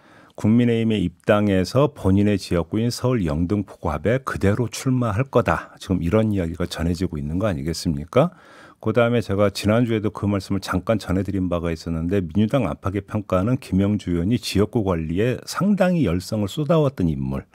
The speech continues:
이렇게 지금 평가가 되고 있는 것이기 때문에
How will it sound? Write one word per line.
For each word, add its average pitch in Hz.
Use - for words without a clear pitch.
이렇게 104
지금 95
평가가 113
되고 82
있는 82
것이기 -
때문에 82